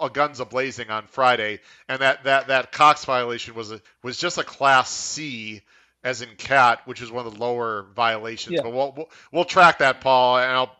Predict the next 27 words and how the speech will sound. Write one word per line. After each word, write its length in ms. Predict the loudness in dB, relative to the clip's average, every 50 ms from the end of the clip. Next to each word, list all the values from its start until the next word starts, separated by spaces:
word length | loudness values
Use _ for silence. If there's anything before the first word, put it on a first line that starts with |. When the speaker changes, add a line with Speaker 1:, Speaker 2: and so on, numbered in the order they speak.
| _ _
Speaker 1:
Paul, 340 | 2 4 4 4 4 4 4
our, 140 | 4 2 2
our 200 | -2 -4 -4 -4
man 260 | -2 -2 0 0 0
on 160 | 0 -2 -4
the, 200 | -4 -6 -6 -6
on 240 | -4 -4 -4 -4 -6
the, 220 | -8 -14 -10 -8 -6
uh, 240 | -6 -4 -4 -6 -8 _ _ _ _ _ _ -8
on 120 | -6 -6
the 80 | -6 -8
beat 280 | -10 -12 -12 -12 -10
there, 220 | -10 -8 -6 -6 -8 -8
will, 140 | -8 -10 -8
will 100 | -8 -10
tell 240 | -6 -2 -2 0 0
us, 220 | -2 -4 -8 -8
uh, 240 | -6 -6 -6 -6 -8 -10 _ _ _ _ _ _
what 200 | -4 -2 -2 -2 -4 -4
happens. 440 | 0 0 0 0 -2 -6 -8 -4
Let, 180 | -2 -2 -2 0
let's 180 | -2 -2 0 0
show 140 | 0 0
the 60 | 0 0
pick 220 | -2 -4 -6 -2
five, 320 | 0 4 4 4 4 2
guys. 380 | 0 0 0 0 0 -4 -8 -14